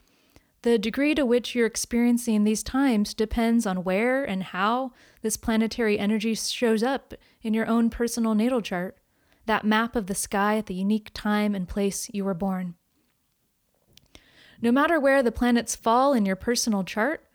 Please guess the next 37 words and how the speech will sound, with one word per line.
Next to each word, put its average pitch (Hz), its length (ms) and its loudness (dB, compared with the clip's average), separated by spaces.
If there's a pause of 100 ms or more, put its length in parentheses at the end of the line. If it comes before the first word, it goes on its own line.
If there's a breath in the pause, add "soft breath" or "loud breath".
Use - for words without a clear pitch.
(460 soft breath)
we 233 100 2
all 285 140 6
started 269 420 0
the 220 80 -2
year 262 320 4
with 233 200 -2
the 208 100 0
intense 247 560 0
and 220 180 0
forceful 233 500 -2
Pluto, 202 600 -2 (380 soft breath)
beginning 226 360 2
a 196 60 -2
great 240 260 2
cosmic 220 460 -2
season 190 540 -2
with 196 100 -6
the 208 80 -4
planet 208 340 -4
Saturn. 180 460 -4 (1080 soft breath)
Both 339 240 0
of 320 140 0
these 330 240 2
are 220 100 2
planets 269 600 0
that - 160 -2
you 233 120 2
can 196 220 -2
feel 247 640 0
in 214 220 2
your 196 160 0
body, 233 680 2 (220 soft breath)
your 208 140 -2
bones, 220 720 4
and 202 100 0
your 202 80 0
soul. 185 580 0